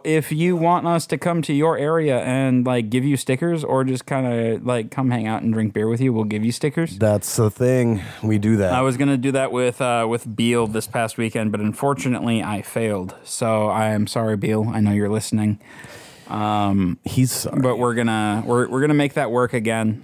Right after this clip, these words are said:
Speaker 1: I'm gonna figure out how to get to Indy again because
Speaker 2: I'll have to, I'll come out next time.
Speaker 1: Well, I actually, I'm just gonna, I'm gonna dive right into talking about, uh, like, uh, what I've been up to beer related.
Speaker 2: Let's go.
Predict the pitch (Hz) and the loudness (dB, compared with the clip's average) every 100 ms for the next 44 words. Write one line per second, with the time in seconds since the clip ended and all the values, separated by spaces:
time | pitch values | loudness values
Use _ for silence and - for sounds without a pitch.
0 | - 113 113 113 117 113 123 113 110 113 | -4 -2 0 2 0 0 0 0 0 -2
1 | 110 107 95 110 107 104 - - 110 104 | -2 -2 0 2 2 0 -4 -6 -4 -2
2 | 104 104 101 104 117 139 233 180 - - | -2 -2 -4 -4 0 0 2 0 -4 0
3 | 135 131 120 101 98 98 95 - 95 90 | 0 2 2 2 2 0 -2 -2 -4 -2
4 | 233 262 254 220 247 254 - 233 233 240 | 2 4 4 2 0 -2 0 2 2 0
5 | 269 220 208 269 143 139 139 151 160 170 | 0 2 4 2 2 0 0 0 2 0
6 | 156 175 151 160 160 - 175 165 160 - | 0 0 0 0 0 0 0 2 0 0
7 | 139 147 151 151 143 - 139 139 139 143 | 0 2 2 0 -2 -6 0 2 2 2
8 | 139 135 135 131 131 127 92 - 135 135 | 2 2 2 0 0 -2 -6 -4 0 2
9 | 143 139 143 135 - 123 123 190 175 104 | 2 2 2 0 -2 0 0 2 2 0
10 | 104 117 110 123 139 | 2 0 0 -2 -2